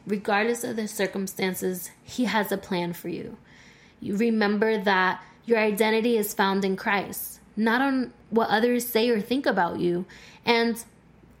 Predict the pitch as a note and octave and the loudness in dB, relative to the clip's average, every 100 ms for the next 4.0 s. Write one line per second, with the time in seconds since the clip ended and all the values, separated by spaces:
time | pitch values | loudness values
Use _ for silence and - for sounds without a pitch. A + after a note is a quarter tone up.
0 | _ - - F4 A4 A#4 D#4+ E4+ E4 - | _ -6 0 2 4 4 4 2 0 0
1 | A4+ - - - - - - F#3 G3+ F#3 | 0 -2 -6 -8 -18 -20 -8 -2 -2 2
2 | A3+ D4 C4 C4 C#4+ B3+ A#3+ G#3+ F3+ E3+ | 2 4 2 2 0 2 2 2 0 -2
3 | - - A#3 A#3+ B3+ A#3 F#3 E3 - | -6 0 0 2 0 0 0 -2 -6